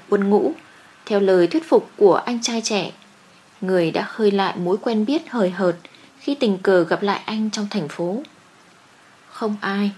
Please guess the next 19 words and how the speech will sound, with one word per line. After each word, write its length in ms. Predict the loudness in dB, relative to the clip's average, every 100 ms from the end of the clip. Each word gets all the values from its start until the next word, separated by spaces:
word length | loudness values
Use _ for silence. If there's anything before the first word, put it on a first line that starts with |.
| -12 -20 -2
tại 240 | 2 2 0
Hertfordshire 760 | -6 -4 -2 -4 -4 -6 -4 -4 -8 -20 -20 -2
biết 240 | 0 0
gì 260 | 2 4 6
về 100 | 6
cuộc 220 | 6 2
sống 300 | 0 0 0
trước 220 | 0 0
kia 180 | 2 2
của 160 | 0
anh, 300 | -4 -2 -4 -4 -8 -20 -20 -18 0
ngoại 200 | 0 0
trừ 300 | 0 4 4 4
những 180 | 0
điều 260 | 0 2 2
chính 200 | 0 -4
anh 260 | -2 -2 -2
nói 240 | -2 -4 -4
ra. 220 | -4